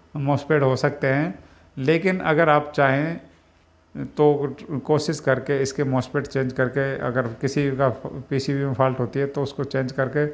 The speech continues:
सही कर सकते हैं। और यहाँ पर हम इसको टाइट कर देंगे। और आप यहाँ पर जब ये टाइट हो जाएगा तो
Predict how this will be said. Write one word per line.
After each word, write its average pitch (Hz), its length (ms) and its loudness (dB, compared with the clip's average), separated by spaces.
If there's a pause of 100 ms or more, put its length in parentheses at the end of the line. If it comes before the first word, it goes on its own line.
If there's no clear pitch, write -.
(240)
सही 143 260 2
कर 147 160 2
सकते - 320 -4
हैं। 113 280 -6 (920)
और 131 380 2
यहाँ 139 200 4
पर 156 160 2
हम 160 140 2
इसको 156 200 -4
टाइट 135 300 0
कर 139 160 0
देंगे। 151 380 -2
और 143 360 2
आप 151 360 -2
यहाँ 143 200 0
पर 151 140 -2
जब 151 120 2
ये 151 140 2
टाइट 147 300 0
हो 127 80 0
जाएगा 135 320 0
तो 160 360 -6